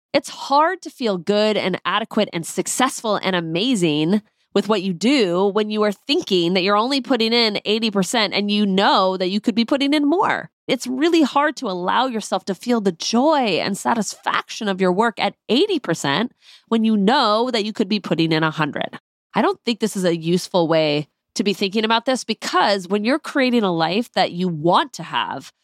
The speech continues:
the joy-filled, balanced, fun, successful life, you can't have this little voice in your head that's constantly telling you, "Yeah, but you could have done more." You being an all-in kind of person is not something we want to change.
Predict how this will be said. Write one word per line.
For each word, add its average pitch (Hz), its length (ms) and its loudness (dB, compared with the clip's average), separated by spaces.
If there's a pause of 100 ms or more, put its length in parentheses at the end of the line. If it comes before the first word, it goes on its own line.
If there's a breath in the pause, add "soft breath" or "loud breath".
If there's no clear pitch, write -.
(140)
the 202 80 2
joy-filled, 190 800 -2
balanced, 220 560 -2
fun, 262 340 -2
successful - 680 -4
life, 196 340 0
you 226 80 -6
can't - 260 -4
have 285 220 -2
this 247 200 -2
little 240 160 2
voice 165 380 -2
in 202 80 -2
your 156 120 2
head 240 280 -2
that's 156 200 -6
constantly 302 640 -2
telling 202 320 -2
you, 175 100 2
"Yeah, 233 760 2 (340)
but 247 100 0
you 226 120 -4
could 226 280 -2
have 156 120 -2
done 131 200 0
more." 151 400 0 (240)
You 254 460 4
being 214 340 2
an 160 240 0
all-in 240 560 2
kind 208 320 -4
of 190 80 -8
person 202 460 -2
is 165 200 -2
not 180 360 0
something 165 500 -2
we 156 140 4
want 147 220 2
to - 80 -8
change. - 420 -4